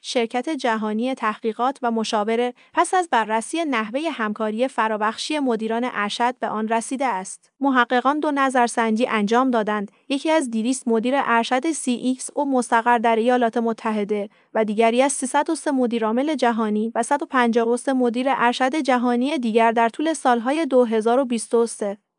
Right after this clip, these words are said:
و دو هزار و بیست و چهار. یافته‌های آنها شگفت‌انگیز بود. تنها سی و یک درصد از مدیران ارشد،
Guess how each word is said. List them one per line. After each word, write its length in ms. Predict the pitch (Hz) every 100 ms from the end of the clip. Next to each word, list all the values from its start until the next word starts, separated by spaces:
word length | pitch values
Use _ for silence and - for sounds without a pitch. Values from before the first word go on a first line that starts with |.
| 233
و 80 |
دو 140 | 240 294
هزار 380 | 247 233 247 277
و 40 |
بیست 220 | 254 247
و 60 | 254
چهار. 400 | - 214 202 208 _
یافته‌های 560 | 240 226 - 202 226 240
آنها 340 | - 214 214
شگفت‌انگیز 840 | 240 269 233 - 220 226 226 226 -
بود. 240 | 269 285 _ _ _
تنها 360 | 277 269 277
سی 220 | 339 262 233
و 40 |
یک 280 | 233 285 -
درصد 380 | 247 240 269 294
از 160 | 294
مدیران 460 | 269 254 240 240 254
ارشد، 480 | 226 214 - 226